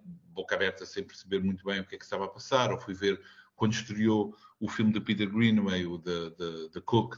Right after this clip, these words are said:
The Thief, The Wife, Another Lover, fui ver e também, pronto, foram filmes que me surpreenderam porque eu não sabia que existia aquele tipo de cinema, não é?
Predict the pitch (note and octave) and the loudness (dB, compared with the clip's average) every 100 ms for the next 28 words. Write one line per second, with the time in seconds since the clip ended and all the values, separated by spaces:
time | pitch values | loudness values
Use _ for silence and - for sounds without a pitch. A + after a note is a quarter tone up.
0 | - F#2 - G#2+ G#2+ - F2+ F#2+ F#2+ - | -14 -8 0 2 0 -6 -2 0 0 -2
1 | - F#2 F#2+ G2 G#2+ A2 B2+ C3+ - - | -10 -6 -2 0 0 2 2 0 -4 -16
2 | - - _ - - G#2+ A2+ A#2+ B2+ B2+ | -20 -20 _ -8 0 0 4 4 4 2
3 | C3 A#2+ - C3 - - F#2+ F#2 - G#2 | 0 -2 -4 -4 -4 -8 -8 -6 -2 -4
4 | - A2 G#2+ A2+ - A#2 B2 B2+ - A#2 | -4 -8 -4 -4 0 2 2 0 -4 -4
5 | B2 - _ _ F2 F2 F#2 F#2+ G2 A2 | -4 -4 _ _ -10 -8 -8 -2 2 4
6 | G#2+ A2 - B2 A2 - A#2 B2 A#2 - | 4 0 2 0 2 0 -2 0 -2 -4
7 | - A2+ F#2 D2+ D#2 E2 F2+ B2 | -4 0 0 -2 -10 -6 -4 -4